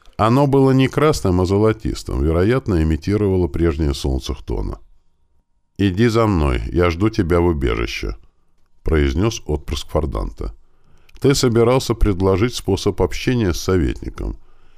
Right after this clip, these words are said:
Ты говорил о его внедрении в мою структуру. Вопрос: как?»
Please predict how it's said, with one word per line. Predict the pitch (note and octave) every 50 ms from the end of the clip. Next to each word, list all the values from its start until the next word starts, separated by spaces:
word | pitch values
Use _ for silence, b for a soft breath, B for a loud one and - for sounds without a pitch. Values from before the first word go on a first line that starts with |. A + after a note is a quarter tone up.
| - -
Ты | - C3+ C#3
говорил | B2+ B2+ B2 A2+ A2 G#2+ A2+ C3 C#3 B2+
о | A#2
его | A2 G#2+ G#2 G#2
внедрении | F#2+ F#2 F#2+ F#2+ F2+ F2+ F#2 G#2 A#2 B2 B2+ B2
в | A#2 G2+
мою | G2 F#2 F2 E2+ F2
структуру. | E2+ - - F2+ F2 - _ - - G2+ F#2+ - - b b b b b -
Вопрос: | - A2+ C3 C#3 - - E2+ B1+ G1+ - - - - - - -
как?» | - - F#2 C#2+ - - - -